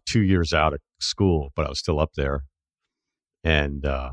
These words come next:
I've told the story before, but there was this huge weekend incident, overcrowding, people freaking out about it. So the town hall was like, "All right." And the police, the whole way it works, just the scene out of The Wire,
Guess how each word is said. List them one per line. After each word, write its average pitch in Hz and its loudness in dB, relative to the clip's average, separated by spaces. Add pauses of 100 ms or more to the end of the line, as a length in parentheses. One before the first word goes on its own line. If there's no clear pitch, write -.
I've 104 2
told 98 4
the 78 -4
story 71 2
before, 73 -4
but - -8
there 90 6
was 80 6
this 78 -2
huge 98 6
weekend 90 2
incident, 82 -2
overcrowding, 76 0
people 76 -8
freaking 73 -4
out 73 2
about 69 -4
it. 67 -6
So - -10
the 69 -6
town 71 0
hall 71 2
was 71 -8
like, 71 -4
"All 76 2
right." 73 2 (120)
And 73 -6
the 69 -6
police, - -2 (640)
the 87 4
whole 87 8
way 87 6
it 85 0
works, 95 4
just - -8
the - -8
scene 95 4
out 90 4
of 78 -4
The 85 -4
Wire, 87 4